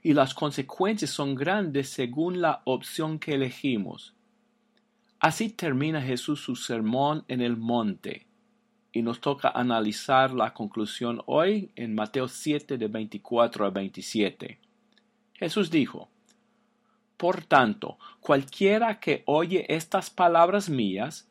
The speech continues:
y las pone en práctica, será semejante a un hombre sabio que edificó su casa sobre la roca, y cayó la lluvia, vinieron los torrentes, soplaron los vientos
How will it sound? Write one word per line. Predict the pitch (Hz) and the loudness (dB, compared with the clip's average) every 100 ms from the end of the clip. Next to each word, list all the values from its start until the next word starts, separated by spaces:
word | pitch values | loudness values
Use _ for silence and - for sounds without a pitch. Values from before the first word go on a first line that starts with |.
| - | -2
y | 147 | 2
las | 127 123 | 2 -2
pone | - - 135 151 156 | -8 -2 0 -2 -4
en | 165 | -6
práctica, | 165 156 143 - - - 170 - _ _ _ _ _ | -4 4 4 4 -12 -4 -4 -4 _ _ _ _ _
será | - - 156 180 | -8 -2 2 2
semejante | 160 - 165 147 - 170 170 | 0 -4 -2 -2 0 0 2
a | 151 | 2
un | 160 | 2
hombre | 175 156 156 | 0 -2 -2
sabio | - 220 214 117 92 - _ _ | 2 2 2 0 -2 -4 _ _
que | 127 | -2
edificó | 110 110 110 - 139 | -2 -4 -8 -4 -4
su | 135 123 | -4 -12
casa | - 135 143 - | 0 2 2 -4
sobre | 151 - 131 123 | -8 -6 -4 -2
la | 117 110 | 2 2
roca, | 107 120 - - 214 208 _ _ _ - _ | 4 2 2 -2 -4 -6 _ _ _ -20 _
y | 143 135 | -4 2
cayó | 131 117 127 | 2 4 4
la | 123 107 | 6 4
lluvia, | 101 107 113 135 208 208 _ _ _ _ | 4 0 0 -2 -6 -8 _ _ _ _
vinieron | 139 135 139 156 165 | 2 4 4 2 0
los | 135 - | -2 -4
torrentes, | 139 120 117 127 143 - 196 - - - | 0 2 4 2 0 -4 -6 -6 -20 -8
soplaron | - 147 156 151 165 175 | -4 0 8 8 8 4
los | 156 117 | 0 0
vientos | 107 147 160 160 196 190 | 2 2 2 -2 -4 -6